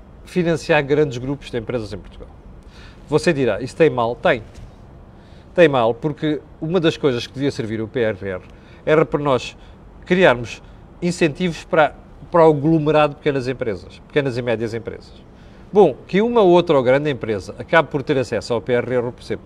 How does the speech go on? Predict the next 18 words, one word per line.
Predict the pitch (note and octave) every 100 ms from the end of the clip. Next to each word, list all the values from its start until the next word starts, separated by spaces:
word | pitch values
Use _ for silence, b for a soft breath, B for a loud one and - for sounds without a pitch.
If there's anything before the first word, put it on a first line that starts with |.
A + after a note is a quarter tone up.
| B2
Não | C#3 D#3+
percebo | - F3 D#3+
é | C#3+
que | -
a |
maior | A#2 C#3+
parte | C#3+ A#2 F#2
destas | A2 - A2
verbas, | G#2+ G2 G2
como | E3 D3+
parece | D3+ E3 G3+ -
que |
começa | C#3 B2+ -
a | B2
acontecer, | A#2 G#2 G#2+
eu | B2
digo | C3+ C#3
parece, | C3+ A2 G#2